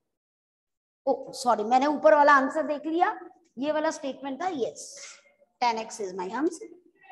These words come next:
ठीक है जी, Clear बेटा? कोई डाउट तो नहीं किसी को भी?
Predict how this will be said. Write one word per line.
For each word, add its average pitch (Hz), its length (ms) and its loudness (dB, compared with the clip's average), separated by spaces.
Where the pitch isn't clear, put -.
ठीक 302 160 0
है 427 80 4
जी, - 400 -8
Clear 349 280 6
बेटा? 415 420 -2
कोई 294 120 6
डाउट 277 340 6
तो 339 80 2
नहीं 339 140 2
किसी 330 220 -4
को 320 140 -4
भी? 349 220 -2